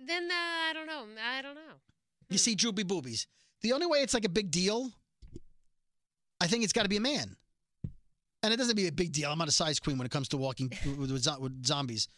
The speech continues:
Speaker 2: But I think if it's a naked man, I think it would be more obvious.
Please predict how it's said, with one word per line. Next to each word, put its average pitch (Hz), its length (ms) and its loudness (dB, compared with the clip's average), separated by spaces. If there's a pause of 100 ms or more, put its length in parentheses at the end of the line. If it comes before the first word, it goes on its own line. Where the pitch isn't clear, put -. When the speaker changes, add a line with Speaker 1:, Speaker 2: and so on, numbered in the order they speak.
(440)
Speaker 2:
But 214 100 2
I 220 60 4
think 294 220 2
if 247 100 2
it's 233 140 2
a 202 60 2
naked 185 420 -2
man, 156 720 0 (1300)
I 185 80 6
think 214 260 2
it 214 80 0
would 190 120 -2
be 202 100 2
more 190 300 0
obvious. 214 800 0